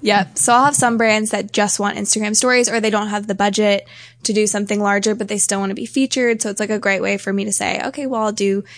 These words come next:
you know, for this, you can do your Instagram stories, and we'll have a swipe up to your website." Um, for other ones, they have the budget and they want more long form content. And so I'll, like, write a blog post for them.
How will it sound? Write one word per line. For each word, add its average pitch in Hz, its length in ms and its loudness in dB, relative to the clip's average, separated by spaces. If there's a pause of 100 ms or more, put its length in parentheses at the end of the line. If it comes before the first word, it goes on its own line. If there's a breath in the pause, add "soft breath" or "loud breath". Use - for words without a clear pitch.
you 214 80 -4
know, 208 80 0
for 208 140 -4
this, 233 260 2
you 226 60 -2
can 208 160 0
do 196 80 2
your 190 120 0
Instagram 226 420 0
stories, 208 440 0
and 202 80 -6
we'll 190 60 -6
have 185 100 -10
a 190 40 -8
swipe 208 340 -2
up 208 360 0
to 196 100 -4
your 190 80 -4
website." 208 600 0 (420 loud breath)
Um, 196 340 -4
for - 240 -2
other 214 240 2
ones, 208 360 2
they 202 100 2
have 185 300 -2
the 208 100 0
budget 202 340 0
and - 100 -10
they 202 80 -6
want 190 240 -2
more 190 220 0
long 190 320 2
form 202 300 0
content. 240 640 0
And 208 120 -4
so 196 120 -4
I'll, 190 100 -6
like, 180 220 -10
write - 160 -6
a - 20 -10
blog 254 240 -4
post - 260 -8
for - 100 -10
them. - 240 -10